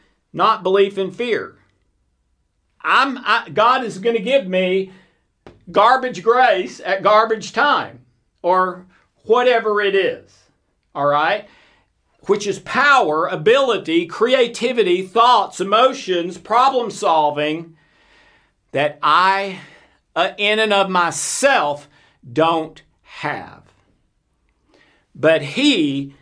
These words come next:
comes and dwells in me. Mystery of the ages, Jesus and I are one. Jesus manifests in my mortal body, goes to the forefront of my life.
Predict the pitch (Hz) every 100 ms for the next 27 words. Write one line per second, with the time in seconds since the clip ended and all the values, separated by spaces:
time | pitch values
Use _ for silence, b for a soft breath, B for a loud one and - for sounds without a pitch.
0 | B B B _ - 220 214 170 165 156
1 | 196 214 220 202 220 202 139 117 120 143
2 | 185 196 220 233 214 214 185 180 175 170
3 | 165 180 156 - 175 165 165 160 135 120
4 | 120 120 127 - b b b 180 202 202
5 | 196 202 214 202 208 190 190 202 180 165
6 | 160 165 170 156 147 143 131 127 127 139
7 | b b b b 151 214 214 - 180 -
8 | 254 247 247 247 233 220 214 208 196 196
9 | 170 143 127 127 135 - _